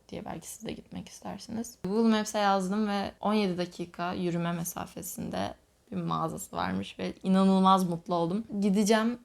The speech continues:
ve orada hani biraz vakit geçireceğim, çay içeceğim, takılacağım. Hatta belki journal yazacağım.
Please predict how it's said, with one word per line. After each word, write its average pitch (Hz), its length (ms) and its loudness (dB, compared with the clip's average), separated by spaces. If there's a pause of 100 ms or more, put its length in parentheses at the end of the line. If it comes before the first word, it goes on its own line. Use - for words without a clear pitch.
(100)
ve 214 140 0
orada 208 380 2
hani 208 420 2
biraz 220 260 2
vakit 185 240 -4
geçireceğim, 170 560 -4
çay 185 200 -2
içeceğim, 175 500 -6 (160)
takılacağım. 175 540 -6 (140)
Hatta 196 280 0
belki 180 600 2
journal 175 420 0
yazacağım. 175 540 -4